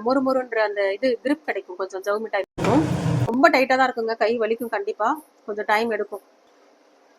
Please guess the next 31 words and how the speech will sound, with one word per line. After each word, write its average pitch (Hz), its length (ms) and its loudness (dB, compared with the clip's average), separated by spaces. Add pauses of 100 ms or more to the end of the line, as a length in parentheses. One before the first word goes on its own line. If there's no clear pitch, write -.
(540)
பாருங்க 214 260 -2
எப்படி 247 200 -2
இருக்குன்னு 233 320 -2
பாருங்க. 185 220 -2 (760)
அல்வா 285 320 6
அப்படின்னா 247 400 -2 (240)
நமக்கு, 240 260 -4 (260)
ஆ, 214 40 2 (160)
நம்ம 202 220 -6
விட்ட - 180 0 (160)
அப்படியே 247 240 0 (160)
ஆயிலும் 247 360 2 (100)
நெய்யும் 240 300 -4
வந்து 233 200 -2
இன்னும் 240 180 -2
டபுள் 214 240 0
மடங்கா 226 240 0
நம்ம 214 160 -6
விட்டுருக்கணும். 196 400 -6 (320)
ஆனா 247 160 0
டேஸ்ட் 269 300 4 (100)
செம்மையா 220 320 0
இருக்குங்க. 196 300 -8 (240)
நம்ம 214 200 -2 (120)
இப்போ 220 180 -4
வந்து 277 160 2
நம்ம 233 240 -2
ஜவ்வு 240 180 4
மிட்டாய் 240 260 2
தான் 254 140 -4
பண்ண 233 140 -4